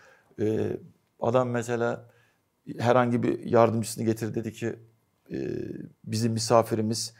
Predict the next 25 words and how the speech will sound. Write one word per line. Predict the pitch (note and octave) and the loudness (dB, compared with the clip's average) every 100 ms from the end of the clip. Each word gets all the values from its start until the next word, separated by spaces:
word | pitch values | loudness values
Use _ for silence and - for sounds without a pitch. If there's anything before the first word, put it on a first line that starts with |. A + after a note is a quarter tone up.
| _ _ _ _ | _ _ _ _
ne | A2 C3+ | 2 6
gerekiyorsa | B2 A#2 A2+ A2+ G#2+ A2+ | 8 8 6 0 -2 -4
tesis | - A2 G#2+ - | 0 2 2 -2
içerisinde | - A2 G2+ - G2+ G2+ | -2 -2 -2 -6 -4 0
yardımcı | G2+ G#2+ G2+ G#2+ G#2 A2+ | 4 4 4 0 0 2
olun. | G#2+ G#2+ G#2+ | 2 0 -6
Bir | G#2+ | -4
şey | - A#2 | 0 2
sormak | - A#2+ A#2 A2+ | 4 2 2 -4
isteyince | - A#2+ A#2 G2+ | -2 -2 0 2
bana, | A2 A2+ A2+ A#2 | 2 2 0 2
yardımcılarıma | A2 A2 A#2 G#2+ A2 A2 G#2+ | 4 4 4 4 2 2 0
sorabilirsin. | - A2 G#2 G#2 G#2 - A#2 - - _ | -2 0 2 0 -2 -4 -10 -12 -20 _
Saha | - C3 C#3+ | 2 10 10
içerisindeki | C#3 C#3+ B2+ C3 C3+ - | 10 6 4 0 0 0
oyuncularla | B2+ C3 C3 C3+ B2+ C3 | 0 2 6 6 6 0
sürekli | - C3+ B2+ A#2+ B2 B2 A2+ | 0 2 2 4 4 4 8
yar-, | A2+ A#2 A2+ | 10 10 6
şey | A#2 - | -2 4
yapması, | A#2+ - A2+ A2+ | 4 4 -6 -6
şakalaşması, | - A#2 A2 A#2 A#2 A#2 A#2 A2+ | -4 -4 0 2 2 0 -6 0
aynı | A2+ B2+ A#2+ | 0 0 0
zamanda | B2 B2 A#2+ A#2+ | 0 0 -2 -2
motive | A2+ A2+ A#2 A#2 | -4 -6 0 4
etmesi, | B2 B2 A#2 A2+ A#2+ | 4 4 -4 -2 -4